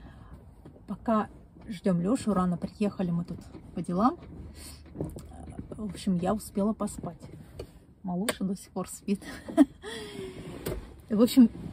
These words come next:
пока делать мне нечего, я вам расскажу историю, а то всё никак не могу записать, но хочется поделиться. Это я поднимаю спинку сейчас. Сейчас. Ага. В общем, х-, хочу рассказать историю, как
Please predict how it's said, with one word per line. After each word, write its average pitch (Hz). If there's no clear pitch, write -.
пока 208
делать 196
мне 180
нечего, 262
я 190
вам 226
расскажу 208
историю, 233
а 202
то -
всё -
никак 208
не 208
могу 190
записать, 214
но 196
хочется -
поделиться. 202
Это 185
я 180
поднимаю 185
спинку 175
сейчас. -
Сейчас. -
Ага. -
В 220
общем, 247
х-, -
хочу 262
рассказать 214
историю, 269
как 220